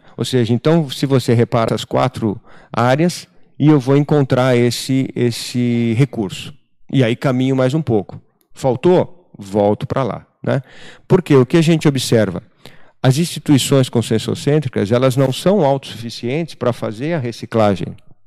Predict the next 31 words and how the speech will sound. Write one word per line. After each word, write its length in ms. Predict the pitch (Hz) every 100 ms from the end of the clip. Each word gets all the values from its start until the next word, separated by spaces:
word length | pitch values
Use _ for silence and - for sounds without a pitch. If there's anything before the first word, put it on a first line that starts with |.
| - -
de 140 | 113
todos 340 | 113 117 101 98
nós. 380 | 101 87 - - - - _ -
Nós 120 | 113
trabalhamos 400 | 117 117 117 139
de 80 | 147
maneira 300 | 139 139 151
sinérgica. 640 | - 208 156 127 - - _ _ - -
Então, 400 | 113 113 139 143 - - _ _ _ _ _
todas 480 | - 233 269 151 101
as, 480 | 113 101 90 - -
as 200 | - 107
I 60 | 101
Cs, 340 | - 165 165
ou 60 | 101
seja, 320 | - 110 98
hoje 180 | 120 117
nós 140 | 113
estamos 240 | - 113 104
aí 100 | 110
em 80 |
vinte 260 | 107 135 160
e 40 |
quatro 360 | 123 117 117 -
instituições, 840 | 104 107 - 104 - 147 139 - - - -
elas 260 | - 131
se 80 | -
complementam, 840 | 143 160 160 208 180 156 151 95 92 - -
né? 220 | 139 175 _ -
Ou 80 | 123
seja, 440 | - 123 104 101